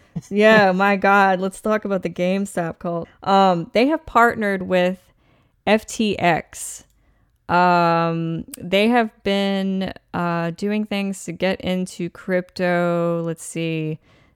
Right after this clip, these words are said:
They launched an N F T marketplace, GameStop, and they launched a wallet with the help of Immutable X.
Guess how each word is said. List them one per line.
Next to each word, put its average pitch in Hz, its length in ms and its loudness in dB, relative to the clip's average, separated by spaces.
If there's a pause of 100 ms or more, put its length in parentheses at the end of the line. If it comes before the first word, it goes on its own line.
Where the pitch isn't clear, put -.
(200)
They 160 340 0
launched 165 440 -2
an 160 80 -4
N 160 140 -2
F 156 120 -6
T 190 260 -2
marketplace, 180 920 0
GameStop, 175 800 -2
and 160 220 -6
they 160 100 -4
launched 160 500 -6
a 151 240 -6
wallet 180 840 2
with 175 160 -6
the 170 120 -2
help 165 260 -2
of 160 140 -4
Immutable 156 520 -4
X. 202 480 0